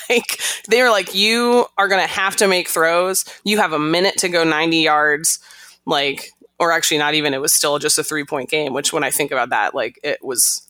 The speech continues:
the, the game was nuts. It was crazy. It's actually, like, a really great game,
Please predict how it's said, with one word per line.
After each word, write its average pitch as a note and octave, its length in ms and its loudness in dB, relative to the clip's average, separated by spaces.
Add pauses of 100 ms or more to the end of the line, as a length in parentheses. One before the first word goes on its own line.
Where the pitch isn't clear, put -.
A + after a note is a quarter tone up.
the, G3+ 180 2
the G#3+ 80 0
game C#4 200 2
was G3 140 2
nuts. D#3+ 260 0
It E3+ 40 -2
was D#3+ 100 -2
crazy. F3+ 360 0
It's D#3+ 100 -4
actually, E3+ 300 0
like, D3 60 -8
a D3+ 60 -4
really C#3 300 -2
great C3 260 -4
game, G#2+ 340 -4